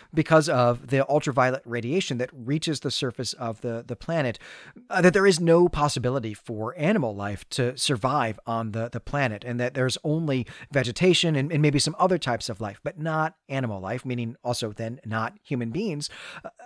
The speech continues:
on the surface of this planet, but that at one point in the past, that was possible. And so Wolfe is showing us here that this civilization has done something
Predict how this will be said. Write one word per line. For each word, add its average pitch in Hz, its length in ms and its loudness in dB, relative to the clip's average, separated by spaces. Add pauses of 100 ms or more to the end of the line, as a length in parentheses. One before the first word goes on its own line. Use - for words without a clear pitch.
(140)
on 147 160 8
the 135 100 0
surface 127 320 -4
of 107 120 -4
this 110 160 -6
planet, 160 380 -2
but 160 160 4
that 180 160 4
at 196 120 -2
one 185 380 -4
point 165 420 -6
in 143 140 -2
the 123 80 -2
past, 165 500 -4 (220)
that 135 320 4
was 123 240 -2
possible. 95 580 -10
And 123 140 -4
so 131 300 4 (340)
Wolfe 180 320 4
is 139 260 0
showing 160 380 2
us 113 180 -4
here 104 400 -10
that 123 300 -4
this 139 320 0
civilization 127 840 -2
has 110 340 -6
done 135 400 0
something 120 500 -4